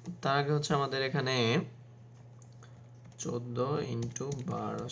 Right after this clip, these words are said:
সমান একশো আটষট্টি ইঞ্চি। আর হচ্ছে আমাদের, তাহলে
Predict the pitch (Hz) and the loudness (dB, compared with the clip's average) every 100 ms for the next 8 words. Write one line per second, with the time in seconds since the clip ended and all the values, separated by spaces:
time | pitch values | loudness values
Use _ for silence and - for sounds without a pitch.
0 | - 117 117 143 - - 113 - 123 117 | -4 -2 -2 -2 -6 -8 -8 -6 -6 -6
1 | 117 - - - 151 - - - - - | -6 -6 -8 -12 -12 -12 -16 -20 -20 -20
2 | - - - - - - - - - - | -20 -20 -20 -20 -20 -20 -20 -20 -20 -20
3 | - - - 113 107 107 - - - - | -20 -20 -10 -6 -4 -2 -2 -4 -4 -12
4 | - - - 104 110 120 120 - 120 120 | -12 -12 -8 -8 -8 -8 -10 -8 -6 -4
5 | 120 120 127 156 - - - - - - | -2 0 0 -2 -4 -14 -20 -20 -20 -20
6 | - - - - - 147 151 | -20 -20 -20 -6 2 6 6